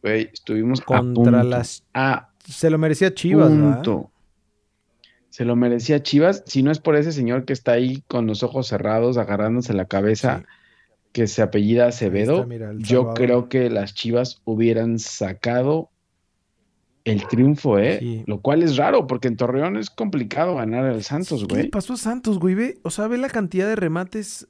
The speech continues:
Speaker 2: al arco, uno por seis de Chivas.
Speaker 1: Uno.
Speaker 2: Güey, o sea, jamás en la vida la estadística de Santos era así en, en Torreón, güey.
Speaker 1: Es, allá,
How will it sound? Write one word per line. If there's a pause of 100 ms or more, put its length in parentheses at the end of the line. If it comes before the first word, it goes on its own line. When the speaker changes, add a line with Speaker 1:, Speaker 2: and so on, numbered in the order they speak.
Speaker 2:
al
arco,
uno (400)
por
seis
de
Chivas.
Speaker 1:
Uno. (200)
Speaker 2:
Güey,
o
sea, (540)
jamás
en
la
vida
la
estadística
de
Santos
era
así
en,
en
Torreón,
güey.
Speaker 1:
Es, (320)
allá,